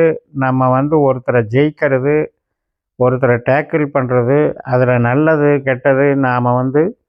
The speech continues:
சந்திச்சு நாம வெற்றி பெறுவதுங்கிறது செவ்வாய் கையில வச்சிருக்கார். அப்படிப்பட்ட செவ்வாயை சனி பார்க்கிறார். அதுவும் தன்னுடைய சொந்த நட்சத்திரத்துல பலமாக இருந்து பார்க்கிறார்.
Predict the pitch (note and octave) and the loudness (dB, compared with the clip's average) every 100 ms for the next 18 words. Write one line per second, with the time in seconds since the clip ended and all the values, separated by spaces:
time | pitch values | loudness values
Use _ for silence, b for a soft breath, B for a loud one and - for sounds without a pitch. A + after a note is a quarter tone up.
0 | _ _ _ _ - C3+ D3+ D#3 C#3 C#3+ | _ _ _ _ -4 0 2 0 -2 0
1 | E3+ F3 - _ _ _ _ C3 C3 B2+ | 0 -2 -6 _ _ _ _ -4 0 0
2 | A2+ C3+ C3+ G3+ F#3+ E3 D3+ D3 C3+ D3+ | 0 -2 -2 0 2 2 2 2 2 2
3 | C#3 C3 F3 - C#3+ C#3 D#3+ D#3+ D3 C3+ | 0 0 0 0 0 0 0 0 0 0
4 | C#3+ C#3+ C3+ - B2 A#2+ B2 - _ _ | 2 0 0 -4 -10 -6 -8 -8 _ _
5 | _ _ _ _ _ - B2+ D3+ C#3+ C#3+ | _ _ _ _ _ -8 -4 -2 0 0
6 | B2+ C3 A#2 C#3 D3 D#3+ D3+ D3 D3+ D3+ | 0 0 0 -2 0 0 0 0 -2 -2
7 | C#3 C3 C#3 B2+ A#2 - A#2+ A#2+ B2 A2 | -2 0 0 0 -2 -4 -2 0 0 -2
8 | - - _ _ _ - B B _ A#2+ | -6 -20 _ _ _ -20 B B _ -2
9 | C3 D3+ F3 F#3 F3+ C3+ D3 E3 D3+ D3 | 0 2 4 2 0 -2 0 0 2 2
10 | C3 - D3+ F3+ F3 E3 C#3 - C#3 C#3+ | 2 0 -2 0 0 0 -2 -2 -2 0
11 | C#3 C3+ E3 C3 B2+ D3+ D#3+ D#3+ D#3 D3 | -2 0 -2 0 0 0 2 0 0 0
12 | C3 C3+ D3 D3 A#2 - A2 A#2 A#2+ | 0 -2 -2 -2 -4 -6 -8 -4 -4